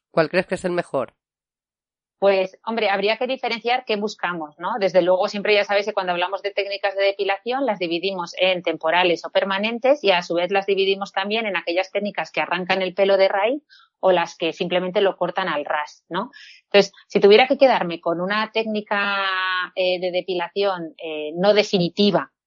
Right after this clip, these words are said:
Speaker 2: de las que arrancan, eh, el vello de raíz, sin duda, por encima de la cera, por encima de, de todas, me quedaría con el, con la depilación con hilo, ¿vale? Yo creo que es la
Speaker 1: Mm.
Speaker 2: que quizá mos-, es, es menos agresiva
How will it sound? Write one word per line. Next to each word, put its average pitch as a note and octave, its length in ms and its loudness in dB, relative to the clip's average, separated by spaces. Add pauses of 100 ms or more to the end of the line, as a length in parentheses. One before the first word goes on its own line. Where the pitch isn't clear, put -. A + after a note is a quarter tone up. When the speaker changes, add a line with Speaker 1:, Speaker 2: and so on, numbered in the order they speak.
(140)
Speaker 2:
de F3 140 4
las E3 220 0
que D#3+ 480 -2
arrancan, F3 460 -2
eh, F#3 460 2
el F3+ 80 0
vello F3+ 240 2
de F#3 100 0
raíz, G3+ 420 0
sin E3 300 -2
duda, G#3+ 400 2
por F3+ 140 2
encima F3+ 400 -4
de F#3 100 2
la E3+ 260 -6
cera, F#3 400 0
por F3 140 -4
encima F3+ 460 -6
de, F3+ 380 0 (320)
de F3+ 140 0
todas, G3+ 320 2
me F#3+ 120 -4
quedaría F3 520 -2
con G3+ 160 -4
el, F3 160 -6 (200)
con F3 100 -4
la D#3 80 -2
depilación E3+ 720 -12
con F3 200 2
hilo, E3 340 2 (160)
¿vale? F3+ 260 0
Yo F3+ 120 0
creo F3 180 -4
que F#3 80 0
es F3+ 60 0
la F#3 120 0
Speaker 1:
Mm. C3+ 40 -6
Speaker 2:
que E3+ 340 2
quizá E3+ 240 -4
mos-, F3+ 200 -4
es, E3+ 240 -2
es E3+ 140 -2
menos F3+ 280 -2
agresiva F3 560 0